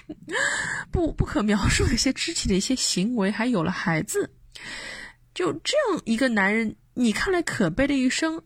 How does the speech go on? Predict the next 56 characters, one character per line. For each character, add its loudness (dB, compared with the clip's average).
那 2
在 0
他 -2
死 0
之 0
前， 2
他 0
会 -2
不 -4
会 4
觉 2
得 2
他 -2
也 0
满 2
足 0
了？ 0
因 2
为 2
每 2
个 2
人 2
他 -2
想 0
要 0
的 0
东 -4
西 -2
不 -6
一 2
样 2
嘛， 0
可 -4
能 0
我 0
们 -2
不 -2
能 0
拿 0
我 0
们 -4
的 0
对 0
于 2
情 0
爱 2
关 0
系 -2
的 -4
评 -4
判 -4
标 -2
准 -4
来 -6
看 -2
他， -4